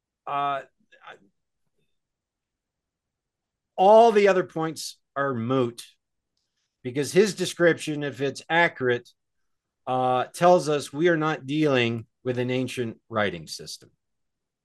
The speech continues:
So we are going, uh, to read that. By the way, Charles Anthon, again,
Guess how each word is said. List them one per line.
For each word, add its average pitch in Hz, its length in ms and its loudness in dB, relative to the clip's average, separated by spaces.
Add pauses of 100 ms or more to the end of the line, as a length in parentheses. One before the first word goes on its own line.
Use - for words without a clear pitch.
(340)
So 147 480 4 (140)
we 190 320 0
are 156 200 0
going, 147 600 -2
uh, 131 300 -2
to 131 140 -8
read 147 280 -2
that. 117 240 0
By 220 140 2
the 208 80 4
way, 165 160 4
Charles 208 340 -2
Anthon, 147 680 -4 (360)
again, 165 540 0